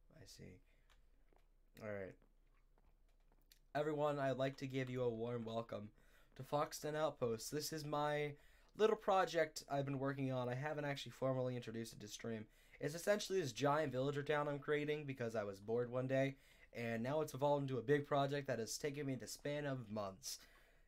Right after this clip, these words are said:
Love it when that happens. So, yeah, this is a custom tree built by Tyler. It looks very dope. Um, oh, I'm actually gonna,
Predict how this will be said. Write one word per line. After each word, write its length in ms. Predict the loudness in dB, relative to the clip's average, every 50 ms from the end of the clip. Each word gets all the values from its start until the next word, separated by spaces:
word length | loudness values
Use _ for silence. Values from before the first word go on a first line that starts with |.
| -20 -20 -20 -20 -20 _ _ -20 -8 4
Love 220 | 6 6 6 6
it 80 | 4 0
when 160 | 0 -2 0
that 200 | 0 0 -2 -2
happens. 600 | -2 -4 -4 -6 -6 -6 -8 -8 -8 -10 -10 -12 -14 -18 -20 _ -20 -16
So, 340 | -12 -8 -2 2 2 2 2
yeah, 280 | 2 2 0 2 2 0
this 240 | 0 -2 -4 -6 -8
is 100 | -8 -8
a 60 | -6
custom 340 | -4 -4 -4 -4 -4 -6 -8
tree 220 | -4 -2 -2 0
built 200 | 0 0 0 0
by 160 | 0 0 0
Tyler. 500 | 0 0 0 2 2 4 2 2 -2 -4 -8 -12 -10
It 60 | -8
looks 220 | -8 -8 -8 -6 -2
very 240 | 0 2 2 2
dope. 340 | 2 0 0 0 0 -2 -4 -10 -20 -20 -20 -20 -20 -20 -20 -20 -20 -20 -20 -20 -18 -10 -6
Um, 580 | -4 -4 -2 -4 -4 -4 -6 -8 -8 -10 -10 -14 -16 -20 -20 -20 -20 -20 -18 -16 -14
oh, 60 | -12 -12
I'm 160 | -10 -10 -10
actually 220 | -10 -12 -10 -10
gonna, 240 | -10 -10 -10 -12 -16